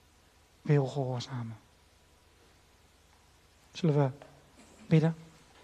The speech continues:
en danken? Vader in de hemel, we prijzen u voor uw wonderbare genade.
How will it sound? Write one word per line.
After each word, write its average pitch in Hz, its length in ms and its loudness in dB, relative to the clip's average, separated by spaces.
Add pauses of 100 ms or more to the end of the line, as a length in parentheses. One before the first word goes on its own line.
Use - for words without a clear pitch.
(920)
en 160 100 -2
danken? 160 380 8 (3000)
Vader 180 340 10
in 180 80 10
de 175 60 12
hemel, 202 400 12 (2250)
we 165 100 6
prijzen 214 600 12
u 170 180 10
voor 165 480 8 (2000)
uw 185 340 8
wonderbare 175 880 12
genade. 160 600 10